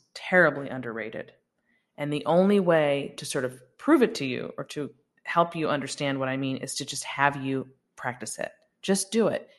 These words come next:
You know, consider this like an experiment for a week. Um, I mean, literally, this is exactly what I do with my clients. So everything is an experiment. And, you know, it's not like forever is how you have to live. Just try it, see what happens.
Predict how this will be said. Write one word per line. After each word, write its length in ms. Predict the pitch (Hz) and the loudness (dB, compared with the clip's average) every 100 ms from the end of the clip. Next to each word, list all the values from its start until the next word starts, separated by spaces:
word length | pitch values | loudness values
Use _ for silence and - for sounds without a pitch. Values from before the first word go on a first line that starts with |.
| - | -6
You 100 | 147 | -2
know, 100 | 139 | -4
consider 460 | - 160 - 185 | -4 -4 0 2
this 180 | 185 180 | 2 0
like 160 | 170 170 | 0 0
an 80 | |
experiment 760 | 160 - - 170 165 156 147 - | -6 -6 -6 -2 0 0 -2 -4
for 160 | 143 | -8
a 60 | 143 | -8
week. 360 | - - - - _ _ _ _ _ | -8 -12 -14 -20 _ _ _ _ _
Um, 460 | - 147 147 - - - | -6 -4 -4 -8 -12 -4
I 40 | |
mean, 120 | 160 160 | -2 6
literally, 280 | 180 165 | 8 8
this 140 | 147 151 | 4 0
is 80 | 143 | -6
exactly 440 | 143 143 143 147 | 2 2 2 -2
what 140 | 143 | 0
I 60 | 143 | 0
do 340 | 143 135 123 - | 0 0 0 -4
with 180 | 135 - | -8 -6
my 100 | 127 | -4
clients. 480 | 135 117 60 - | 0 0 -2 -8
So 280 | - 135 123 - - _ _ - | -2 0 0 -4 -18 _ _ 0
everything 440 | 156 160 165 160 | 2 2 0 0
is 100 | 151 | 0
an 80 | 156 | -4
experiment. 540 | - 185 156 120 65 | -2 2 4 2 -2
And, 120 | - 139 | -6 -4
you 40 | |
know, 60 | 139 | -4
it's 120 | - | 0
not 200 | 151 - | 0 2
like 160 | 156 | -2
forever 340 | - 170 170 139 | 2 8 8 6
is 200 | 135 139 | 0 -4
how 120 | 151 | -4
you 140 | 139 | -2
have 140 | 160 - | -4 -4
to 60 | |
live. 280 | 143 175 117 | 0 0 0
Just 340 | - 165 - - | -2 -4 -4 -10
try 420 | - 165 151 214 | 4 6 8 4
it, 160 | 233 - _ _ _ _ _ _ | 2 -8 _ _ _ _ _ _
see 260 | - 170 170 | -4 0 4
what 140 | 202 | 4
happens. 580 | 165 143 135 131 151 | 2 -2 -2 -4 -8